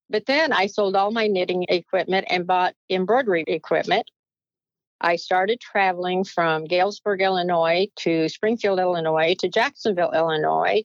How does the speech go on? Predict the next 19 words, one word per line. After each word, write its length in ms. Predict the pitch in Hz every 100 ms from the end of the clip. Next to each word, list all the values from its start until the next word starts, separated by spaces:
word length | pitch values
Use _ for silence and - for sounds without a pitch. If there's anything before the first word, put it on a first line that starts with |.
| -
to 100 | 190
Bloomington 640 | 226 254 269 254 247 226
Normal, 520 | 170 160 156 156 180 _ _ _ _ _ -
teaching 600 | 240 226 - 202 196 190
techniques 600 | - 196 - 190 196 -
on 260 | - 170 170
how 260 | 180 190 190
to 280 | - 175 165
machine 340 | 165 - 170
embroidery. 640 | 160 156 151 139 - - - _ _ _ _ _ _ _ _ _ _
And 380 | 175 170 160 -
after 340 | 180 170 - 160
that, 300 | 185 190 202
I 460 | 170 165 160 160 160
became 380 | 175 160 175 165
a 60 | 165
quilter. 600 | - 170 156 220 359 - _ _ _ _ _ _ _ _
I 140 | 196
actually 380 | 254 311 - 214